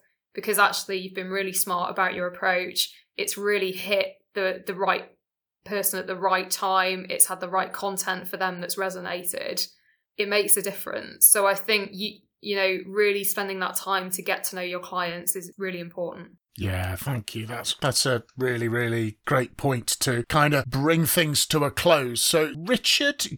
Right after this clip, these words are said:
Speaker 2: you want to give us a little recap, main points for you from our conversation?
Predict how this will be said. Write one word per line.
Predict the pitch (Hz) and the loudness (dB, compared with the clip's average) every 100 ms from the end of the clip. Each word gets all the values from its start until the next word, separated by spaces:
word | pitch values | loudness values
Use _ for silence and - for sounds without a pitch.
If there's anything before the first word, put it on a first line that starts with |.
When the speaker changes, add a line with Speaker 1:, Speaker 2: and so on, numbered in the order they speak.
| - | -2
Speaker 2:
you | 285 | 2
want | 262 | 2
to | - | 2
give | 247 214 | 2 2
us | 170 | 2
a | 196 | 2
little | 214 185 160 | 2 4 4
recap, | 156 247 226 - 233 233 160 | 4 2 2 2 2 2 0
main | 175 214 220 | 2 4 4
points | - - 226 240 - | 4 2 0 2 0
for | - 185 | 2 0
you | 208 226 | 0 0
from | 196 - 190 | 0 2 4
our | 190 180 | 4 4
conversation? | - 196 190 - 208 214 - 254 | 2 0 2 2 2 2 2 0